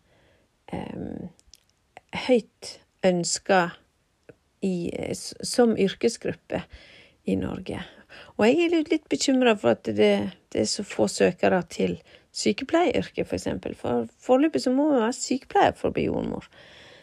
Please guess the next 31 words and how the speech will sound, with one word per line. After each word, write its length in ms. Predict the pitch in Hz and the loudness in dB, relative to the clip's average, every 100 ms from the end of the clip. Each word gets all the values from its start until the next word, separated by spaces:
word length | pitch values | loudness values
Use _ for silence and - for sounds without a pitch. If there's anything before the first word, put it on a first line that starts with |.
| - | -16
Så 400 | - 240 226 220 - - _ - _ | 2 6 6 4 -2 -18 _ -20 _
jeg 120 | 240 - | -12 -8
skulle 300 | - 254 233 | 0 4 4
ønske 220 | 233 - | 4 -2
at, 160 | 294 - 254 | -2 2 4
em, 480 | 220 202 196 196 - _ - - | 4 2 0 -2 -6 _ -8 -2
altså, 160 | 254 | 4
jeg 160 | - 302 | 6 6
ser 240 | - 233 | 6 6
den 160 | 233 277 | 6 4
konsekvensen. 800 | 214 196 190 - 175 185 202 - - | 0 -2 -4 -4 -4 -2 -2 -2 4
Nei, 80 | 254 | 6
men 160 | 269 - | 6 6
huff, 240 | 330 - - | 2 2 2
da 80 | 240 | 4
blir 160 | 277 285 | 6 6
det 80 | |
jo 80 | 240 | 4
kanskje 320 | 240 226 247 | 2 0 2
færre 240 | 277 262 247 | 4 6 6
jordmødre. 560 | 214 220 247 240 - 269 - 285 - 277 | 6 4 4 2 2 0 6 6 6 -4
<laughs> 460 | - - - _ | -6 -20 -20 _
Det 140 | 554 392 | 4 8
kan 160 | 269 | 8
ikke 160 | 233 226 | 8 6
vi 80 | 202 | 4
ha 80 | 196 | 4
noe 160 | 190 190 - | 2 2 2
av. 60 | - - - - - - - - - - - _ - - | -2 -20 -20 -20 -20 -20 -20 -20 -20 -20 -20 _ -10 4
Og, 240 | 226 214 214 | 6 10 10
em, 720 | 208 202 202 196 196 208 196 | 10 8 4 -2 0 0 0